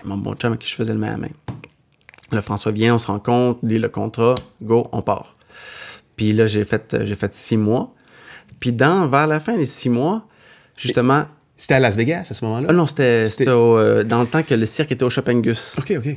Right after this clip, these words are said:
Speaker 1: Avant qu'il rouvre dans, dans Saint-Michel.
Speaker 2: Et, et qu'est-ce qui se passait, là ? Ils préparaient les shows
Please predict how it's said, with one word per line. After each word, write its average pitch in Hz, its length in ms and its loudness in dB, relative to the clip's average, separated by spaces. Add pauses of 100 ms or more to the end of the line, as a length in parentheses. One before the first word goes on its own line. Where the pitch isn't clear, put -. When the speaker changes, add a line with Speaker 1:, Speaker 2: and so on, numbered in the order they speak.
(120)
Speaker 1:
Avant 113 300 2
qu'il 131 220 -2
rouvre 113 200 2
dans, 98 520 -2
dans 101 160 -6
Saint-Michel. - 460 -6 (200)
Speaker 2:
Et, 127 80 -2 (100)
et 139 100 2
qu'est-ce 240 220 0
qui - 120 -4
se - 100 -4
passait, 107 460 2
là ? 123 180 2
Ils 98 160 2
préparaient 156 680 0
les 147 180 4
shows 277 380 -2